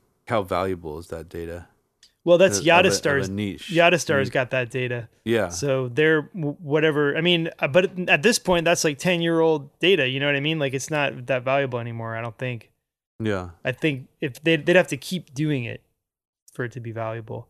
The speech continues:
Speaker 1: You're
Speaker 2: So
Speaker 1: right. Yeah, they, they would. That's exactly right.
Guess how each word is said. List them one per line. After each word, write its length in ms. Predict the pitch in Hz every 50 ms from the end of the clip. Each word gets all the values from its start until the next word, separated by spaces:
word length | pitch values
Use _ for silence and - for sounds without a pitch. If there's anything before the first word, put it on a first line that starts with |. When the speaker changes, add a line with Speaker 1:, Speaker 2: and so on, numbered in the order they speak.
| _ _ _ _ -
Speaker 1:
You're 200 | 123 117 113 107
Speaker 2:
So 80 | 107 107
Speaker 1:
right. 240 | 104 92 87 76 80
Yeah, 320 | 101 101 98 90 92 98 101 95
they, 180 | 107 107 107
they 160 | 98 101 98 95
would. 260 | 95 104 104 92 85 92
That's 200 | 98 92 - -
exactly 520 | 104 90 98 95 98 92 90 - - 98
right. 300 | 95 98 101 95 90 87